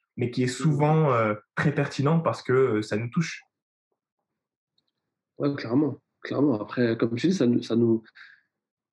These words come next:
Speaker 2: ça nous touche et, euh, et on l'a vu aussi pendant le, pendant le confinement. Tu, tu sais, pendant le confinement, il y a eu, euh, enfin, pendant le premier confinement, il y a eu enfin, c'était très morose à un moment donné. Et, euh, dès que t'avais, euh, bah, du contenu qui te, qui te, qui te,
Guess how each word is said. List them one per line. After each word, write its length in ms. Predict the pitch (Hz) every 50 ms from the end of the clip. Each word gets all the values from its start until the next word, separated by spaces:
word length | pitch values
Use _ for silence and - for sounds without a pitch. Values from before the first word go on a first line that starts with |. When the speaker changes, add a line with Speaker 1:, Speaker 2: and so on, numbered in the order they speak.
| _ _
Speaker 2:
ça 140 | - - 123
nous 120 | 127 127
touche 300 | 123 - 196 214 - -
et, 120 | 139 127 123
euh, 320 | 113 113 110 107 107 104 - -
et 60 | 120
on 60 | 110
l'a 140 | 110 107 107
vu 120 | 113 147
aussi 220 | 160 143 147 - 135
pendant 240 | - 120 110 107 104
le, 260 | 104 104 104 101 101 -
pendant 120 | - 110 110
le 60 | 107
confinement. 480 | - - 117 - 127 135 165 175 165 147
Tu, 340 | - - 120 110 110 110 - - - - - - - _ _ _ _ _
tu 120 | - - 156
sais, 40 | -
pendant 200 | - 120 123 117
le 60 | 117
confinement, 380 | - 120 117 - 131 131 147
il 160 | 147 127 113 113 -
y 40 | 107
a 40 |
eu, 160 | 104 104 104 101
euh, 340 | 101 101 98 98 95 95 92
enfin, 180 | - - 101
pendant 160 | 92 - 107 104
le 60 | -
premier 320 | - - - - 123 120
confinement, 360 | 123 120 110 - - 131 147
il 60 | 139 113
y 40 |
a 60 | 101 98
eu 160 | 104 98 - _ _ _ _ - _ _ _ _ _ _
enfin, 160 | - 117 - -
c'était 260 | - - - - - 120
très 260 | - - - 147 151
morose 520 | 147 143 139 151 156 127 - - - _ _ _ _ _ _ _ _ _ -
à 40 |
un 40 | 110
moment 180 | 113 113 117 113
donné. 440 | 107 110 117 131 165 185 190 185 - _ _ _ _ _ _
Et, 120 | - 117 110
euh, 240 | 107 107 107 104 104
dès 180 | 107 143 156
que 60 | 156
t'avais, 260 | - 131 117 113 127 131
euh, 360 | 127 123 123 117 113 110 107
bah, 160 | 107 107 110
du 140 | 107 - -
contenu 360 | - 123 120 120 156 151 151
qui 120 | 151 - - - -
te, 200 | - 120 110 107
qui 180 | 107 - -
te, 200 | - 123 110 104
qui 160 | 104 - - -
te, 240 | - 110 101 -